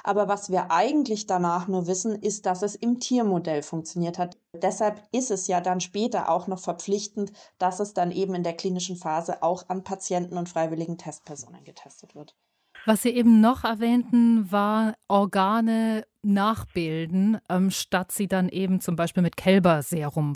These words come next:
Speaker 2: wachsen zu lassen. Geht's da um drei D Drucker?
Speaker 1: Also es gibt, äh, jetzt mittlerweile ja wirklich schon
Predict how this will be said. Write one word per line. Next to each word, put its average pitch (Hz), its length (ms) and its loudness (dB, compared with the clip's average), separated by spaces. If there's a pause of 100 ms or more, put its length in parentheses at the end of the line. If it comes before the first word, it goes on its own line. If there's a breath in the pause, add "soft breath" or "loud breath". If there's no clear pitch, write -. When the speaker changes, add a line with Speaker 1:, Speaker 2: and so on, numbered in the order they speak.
Speaker 2:
wachsen 165 360 -2
zu - 120 -6
lassen. 147 480 -4
Geht's 196 220 4
da 185 160 4
um 185 160 2
drei 160 200 2
D 160 160 -2
Drucker? 277 400 -6 (960 loud breath)
Speaker 1:
Also 208 240 0
es 214 260 -6
gibt, - 340 -8
äh, 202 160 4
jetzt 208 280 -2
mittlerweile 214 540 2
ja 202 140 0
wirklich 220 360 -4
schon 214 340 0